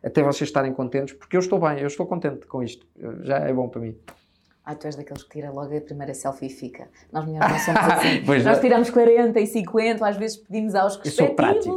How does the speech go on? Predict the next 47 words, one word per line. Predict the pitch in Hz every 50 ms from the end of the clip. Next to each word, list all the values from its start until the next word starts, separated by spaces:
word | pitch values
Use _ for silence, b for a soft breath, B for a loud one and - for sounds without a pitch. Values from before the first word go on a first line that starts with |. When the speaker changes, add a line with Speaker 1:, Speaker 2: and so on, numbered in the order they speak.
| 370 381
Speaker 2:
respectivos. | 415 392 -
Speaker 1:
eu | 311 294
sou | 320 453 480 -
prático, | - 277 254 - - - - - - - 269 - - - - 240 - -
eu | - -
sou | - - 202
prático. | - 233 - - - 214
Speaker 2:
Logo. | 226 202 190 180 170 170 160 151 - B B B B B
Olha, | - 160 151 135 131 127 - - -
eh, | 190 190 185 185 180 180 175 170
Francisco, | 175 - 202 202 - 175 170 -
já | - 185
estamos | 185 214 208 208
quase | - 208 185 175 175
na, | 190 180 170 165 170
na, | 180 175 170 165 165 160 160 160
na, | 160 160 160 156 156 151 147 151
na | 156 170
reta | - 180 175 180
final. | 175 - 165 131 131 143
Queria | - - 190 185
Speaker 1:
Oh. | 196 339
Speaker 2:
só | - 196 180 - - - _ -
perguntar, | 226 208 190 208 196 196 196 196 180 165 160 160 156 160 165 165 B B B B
por | - 190
mim | 185 190 196
podemos | 196 233 214 214 -
ficar | 214 - - 196 196
mais. | 196 175 156 151 147
Speaker 1:
Sim, | - - 156
podemos | 147 - 127 127 131
Speaker 2:
Eu | 185
Speaker 1:
ficar, | 175 180 165
Speaker 2:
adoro. | 156 151
Speaker 1:
tranquilo. | 135 131 123 123 117 -
Speaker 2:
Então, | - 151 147
pronto, | - -
por | - - -
mim | 156 156 151 151 143 143
hoje | 143 - - -
é | - 110
assim, | - - - 123 - 135
em | 139
vez | 143 147 147 -
de | - - -
ser, | - 156 147 147 147
o | - 143 - - -